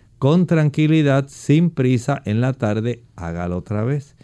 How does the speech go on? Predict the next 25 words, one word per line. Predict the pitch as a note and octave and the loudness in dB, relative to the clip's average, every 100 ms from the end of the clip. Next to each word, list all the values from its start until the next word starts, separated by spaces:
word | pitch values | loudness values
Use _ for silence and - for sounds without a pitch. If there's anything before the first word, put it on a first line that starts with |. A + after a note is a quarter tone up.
| _ _ _ - | _ _ _ 0
Y | D3+ | 2
lo | D#3+ | 2
puede | C3+ C3 | 2 2
hacer | C3 C#3 B2+ | 2 2 0
en | B2+ | 2
la | C3 | 0
noche, | C#3+ F#3 F#3 - - _ _ _ _ _ - | 2 0 -2 -8 -14 _ _ _ _ _ -2
pero | D3+ E3 E3+ | 2 4 2
no | B2+ C3 C#3+ | 2 4 4
se | C3+ | 2
exagere, | D3 - - B2 F#2 G#2 A#2+ A2 F#2 D2+ _ _ _ _ _ - | 0 -2 -6 -4 -2 0 2 2 0 -6 _ _ _ _ _ -2
porque | B2 A2+ A#2+ A2+ | 0 2 2 2
diez | G#2 A#2 C#3+ D#3+ D#3 | 2 4 4 2 0
veces | C#3+ C#3 C3+ D3+ C#3+ - _ _ | 2 2 2 0 0 -6 _ _
usted | - - B2 A#2 | -12 -2 0 0
pueda | B2 B2 B2+ C3 B2+ A2 | 0 2 4 2 2 2
realizarlo. | B2 A#2+ A2+ G#2 - C3 A2+ F#2+ E2+ - _ _ _ _ | 2 2 2 0 0 0 0 -2 -8 -14 _ _ _ _
Ahora | - G#2+ C3 C#3 | 0 2 4 4
no | C3 | 4
va | C3+ C#3 | 2 2
tampoco | C#3 C3+ C3+ B2+ A#2+ C3+ B2+ | 0 0 0 -2 0 0 2
a | A2+ A2 G2+ G#2 G#2+ - | 2 2 0 -4 -8 -10
esperar | - A#2 A#2 A#2 A2 B2+ D3+ - | -4 -4 0 2 4 2 0 -4
hacer | - G#2+ B2 A#2+ | -4 -2 0 2
esto | B2 A#2 - D3+ | 2 0 -2 -4